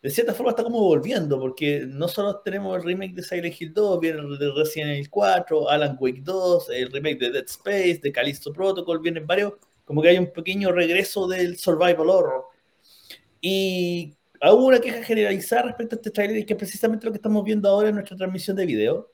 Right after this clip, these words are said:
de que el re-, rediseño del protagonista no es lo que se esperaba.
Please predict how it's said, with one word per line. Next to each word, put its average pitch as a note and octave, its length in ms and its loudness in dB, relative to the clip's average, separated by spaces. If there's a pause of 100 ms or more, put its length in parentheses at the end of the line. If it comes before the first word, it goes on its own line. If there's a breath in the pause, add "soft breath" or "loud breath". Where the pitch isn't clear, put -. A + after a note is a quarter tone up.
(120)
de C#3+ 260 -4
que D3+ 580 0
el C#3 680 -8 (120)
re-, D3 360 0
rediseño F#3 760 0
del F3 160 -2
protagonista D#3+ 840 -4 (540)
no E3 260 -8
es D3 320 -4
lo B2 180 -4
que A2+ 100 -14
se - 160 -18
esperaba. - 560 -20